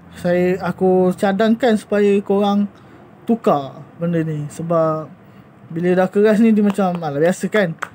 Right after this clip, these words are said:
getah kan. Bila dah keras?" Dia tak macam, benda tu dah ma-, macam dah tak elok lah. Okey, lepas tu, baru ni ada orang tanya aku, "Bang, saya dah tukar carburetor, nak tukar carburetor R Z. Dan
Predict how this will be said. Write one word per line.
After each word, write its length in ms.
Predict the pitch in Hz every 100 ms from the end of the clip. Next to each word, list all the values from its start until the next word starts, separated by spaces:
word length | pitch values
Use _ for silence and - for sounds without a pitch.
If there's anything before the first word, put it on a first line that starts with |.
| - - - -
getah 480 | 196 - 170 160 214
kan. 80 | 208
Bila 320 | 202 190 190
dah 0 |
keras?" 480 | 190 196 226 - - 180
Dia 80 | 185 190
tak 160 | 185
macam, 640 | 196 202 190 185 180 175 175 - - - - - - -
benda 160 | 190
tu 80 | 208
dah 160 | 220 214
ma-, 240 | 214 202 196
macam 180 | 196 214
dah 80 | 208
tak 160 | - 220
elok 160 | 233
lah. 480 | 196 160 151 147 151 - - - - - - 151
Okey, 240 | 151 156
lepas 160 | 156 196
tu, 400 | 269 269 381 349
baru 240 | 196 226
ni 80 | 220
ada 100 | 214
orang 140 | 190 180
tanya 320 | 165 151 143
aku, 640 | - - 160 185 220 262 196
"Bang, 320 | 180 151 139 - - - -
saya 260 | 180 202
dah 80 | 185
tukar 460 | 165 151 - 151 147
carburetor, 1160 | 151 151 151 147 143 143 143 139 139 143 147 151
nak 100 | 147
tukar 180 | 170 170
carburetor 380 | 160 151 139 143
R 80 | 170
Z. 240 | 226 - - - - - -
Dan 400 | 165 175 170